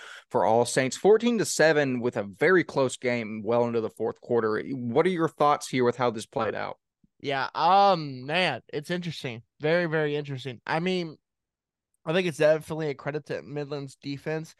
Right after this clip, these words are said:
Speaker 2: As we all know, Midland, all, when it comes to coaching and being able to be coached, no one does it better than Midland. They always come correct in every game they play.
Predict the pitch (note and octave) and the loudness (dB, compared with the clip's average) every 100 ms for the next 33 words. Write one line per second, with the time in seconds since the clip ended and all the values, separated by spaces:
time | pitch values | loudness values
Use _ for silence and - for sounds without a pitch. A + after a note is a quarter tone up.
0 | _ _ _ - D3 C#3+ C#3+ D3 C3+ C3 | _ _ _ -2 -2 0 2 4 4 2
1 | C3+ D3 C3 B2+ C3 C#3+ C#3 - A#2+ B2 | 2 0 -2 -8 -8 -8 -10 -10 -10 -10
2 | - G2 D#3 D3 C#3+ - E3+ F3 D3+ B2 | -12 -18 -12 -8 -8 -6 -6 -6 -6 -6
3 | D3 D#3 - F3+ E3+ C#3 C#3+ C#3+ C#3+ C3+ | -2 -2 -2 -6 -4 -6 -4 -4 -4 -6
4 | B2+ C3 - C3 D#3 - - _ _ - | -8 -12 -6 -4 -4 -10 -18 _ _ -10
5 | C3 D3+ D3+ D3 C3+ C3 C3+ C#3+ D3 C#3 | -4 -2 2 0 0 0 0 0 -2 -4
6 | C3 C3 C3 D3 D3 C#3 C3+ C3 C#3 - | -8 -8 -6 -6 -6 -4 -2 0 -4 -8
7 | C#3 - C3+ C3+ C3 B2+ C3+ C3 C3 C3 | -10 -6 -6 -4 -6 -6 -6 -6 -8 -8
8 | C3 - C3+ D3+ | -10 -6 -4 -4